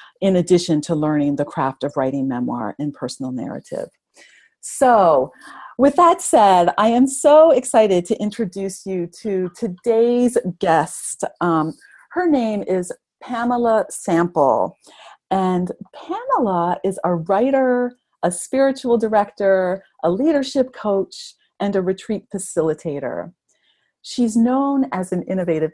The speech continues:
thinker and a visionary individual who readily sees a bigger and more complex picture in people, work, and the world around her. She's also an oblate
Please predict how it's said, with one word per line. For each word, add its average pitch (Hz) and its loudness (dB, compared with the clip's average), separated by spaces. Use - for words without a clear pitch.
thinker 247 -4
and 170 -4
a 170 -2
visionary 202 -4
individual 160 -6
who 170 -4
readily 269 -2
sees 196 -6
a 156 -4
bigger 214 -2
and 170 -2
more 156 -6
complex 190 -12
picture 147 -12
in 147 -10
people, 254 -2
work, 202 -6
and 180 0
the 170 -2
world 165 -2
around 143 -8
her. - -12
She's 254 0
also 302 2
an 214 -4
oblate 262 0